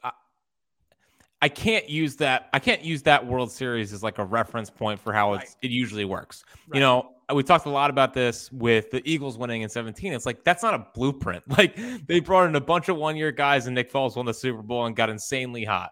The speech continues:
Speaker 1: Like, that's not something you can replicate.
Speaker 2: And they had,
Speaker 1: It's
Speaker 2: like, a magical chemistry culture thing that, you know, is once
Speaker 1: Which
Speaker 2: in a
Speaker 1: this team had.
Speaker 2: generation.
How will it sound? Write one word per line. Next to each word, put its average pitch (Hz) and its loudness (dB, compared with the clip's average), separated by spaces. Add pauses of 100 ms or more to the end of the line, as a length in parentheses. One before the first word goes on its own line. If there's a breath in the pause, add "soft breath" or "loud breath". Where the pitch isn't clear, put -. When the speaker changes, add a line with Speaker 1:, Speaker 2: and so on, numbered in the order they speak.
Speaker 1:
Like, 127 -4
that's 165 4
not 190 2
something 170 -2
you 147 -2
can 143 -6
replicate. 127 -2
Speaker 2:
And 247 -2
they 233 0
had, 233 6
Speaker 1:
It's 240 0
Speaker 2:
like, 226 4
a 214 6
magical 196 6
chemistry 196 -2
culture 180 0
thing 170 0
that, 165 -6 (180)
you 175 -6
know, 160 0
is 147 -6
once 165 -4
Speaker 1:
Which 180 4
Speaker 2:
in 208 -2
a - 4
Speaker 1:
this 160 2
team 240 4
had. 214 8
Speaker 2:
generation. 120 -4